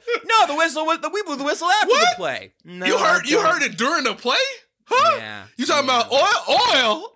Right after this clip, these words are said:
Speaker 2: Oil? Oil?
Speaker 1: <laughs>
Speaker 2: What? Uh, <laughs> um, the, the, the, I, I told, Holly asked a very loving question to me.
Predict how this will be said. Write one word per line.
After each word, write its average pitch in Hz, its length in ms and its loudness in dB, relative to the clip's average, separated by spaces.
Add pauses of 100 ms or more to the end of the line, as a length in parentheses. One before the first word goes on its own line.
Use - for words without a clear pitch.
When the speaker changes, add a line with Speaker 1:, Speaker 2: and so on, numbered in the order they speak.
(180)
Speaker 2:
Oil? 226 680 2
Oil? - 0 - (680)
Speaker 1:
<laughs> - 240 -2
Speaker 2:
What? - 600 0 (160)
Uh, 285 400 4 (880)
<laughs> 415 100 -2 (1000)
um, 403 760 4 (420)
the, 247 400 2
the, 226 320 2 (180)
the, 196 260 2 (120)
I, 180 140 2 (120)
I 180 40 2
told, 175 380 -2 (160)
Holly 220 460 2
asked 160 360 0
a 127 60 -6
very 156 440 0
loving 135 460 -2
question 135 420 -2
to 110 80 -8
me. 101 240 -12